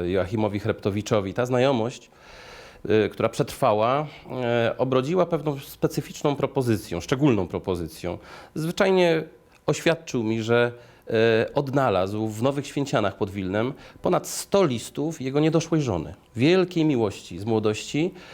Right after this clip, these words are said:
e, e, Kazimierzy Daczówny. E, i w konsekwencji postanowił mi je powierzyć. No to było zadanie, które, które,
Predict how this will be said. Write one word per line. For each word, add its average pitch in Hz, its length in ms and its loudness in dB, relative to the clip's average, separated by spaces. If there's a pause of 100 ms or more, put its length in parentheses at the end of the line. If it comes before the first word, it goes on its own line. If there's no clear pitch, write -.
(260)
e, - 40 -6
e, 110 1600 2 (120)
Kazimierzy 131 440 4
Daczówny. 90 440 -2 (680)
E, 104 140 -6
i 170 220 -2
w 294 100 -8
konsekwencji 180 720 -2
postanowił 214 440 -2
mi 214 100 0
je 202 80 0
powierzyć. 202 400 2
No 120 80 4
to 139 80 -2
było 147 160 2
zadanie, 143 380 2
które, 151 320 -2
które, 143 200 0